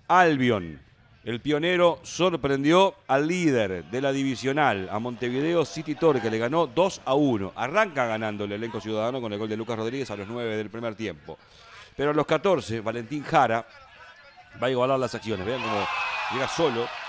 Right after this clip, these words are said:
sesgado contra la punta derecha y define y anota el empate. El gol de Cuello a los treinta y siete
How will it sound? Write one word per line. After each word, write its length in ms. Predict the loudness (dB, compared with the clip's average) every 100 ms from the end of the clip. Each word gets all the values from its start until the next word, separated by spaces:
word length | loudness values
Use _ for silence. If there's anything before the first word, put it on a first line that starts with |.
| -8
sesgado 360 | -4 0 0 0
contra 220 | -2 -6
la 80 | -6
punta 240 | -6 -4
derecha 260 | -4 -4 -4
y 40 |
define 400 | -4 -4 -4 -6 -8 -14 -16 -16 -12
y 100 | -4
anota 420 | -4 -2 -2 -2 -2
el 300 | -4 -6 -8 -8
empate. 680 | -8 -8 -10 -10 -10 -20 -20 _ _ -20 _ -20 _ _
El 420 | -4 0 0 2 4
gol 180 | 4 6
de 80 |
Cuello 480 | 4 8 8 8 6
a 40 | 4
los 100 | 2
treinta 260 | -2 0
y 60 | 0
siete 500 | 2 2 4 2